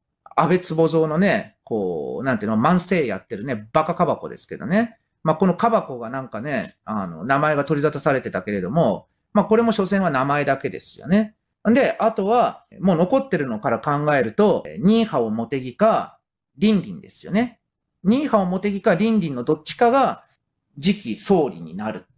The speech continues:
という感じでしょうかね。うん、まあ、結局のところね、ろくでなししかいないんだ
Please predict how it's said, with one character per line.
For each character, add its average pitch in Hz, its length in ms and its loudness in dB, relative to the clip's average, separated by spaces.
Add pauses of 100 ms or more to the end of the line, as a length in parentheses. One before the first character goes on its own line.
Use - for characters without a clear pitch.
(640)
と 143 120 0
い 117 140 0
う 104 80 -2
感 127 360 -2
じ 113 120 -4
で 123 100 2
し - 140 0
ょ 110 100 0
う - 40 -4
か - 200 -14
ね。 196 400 2 (580)
う 202 60 -12
ん、 - 20 -12 (760)
ま 196 140 2
あ、 85 200 -8
結 123 200 -8
局 156 200 2
の 202 100 4
と 208 120 0
こ 247 100 2
ろ 233 140 -4
ね、 180 320 -14 (280)
ろ 143 180 -4
く 208 120 0
で 247 80 4
な 254 120 2
し 294 140 -2
し - 120 -4
か 90 120 -6
い 87 120 -8
な 165 160 2
い 175 40 0
ん 104 160 -4
だ - 340 -2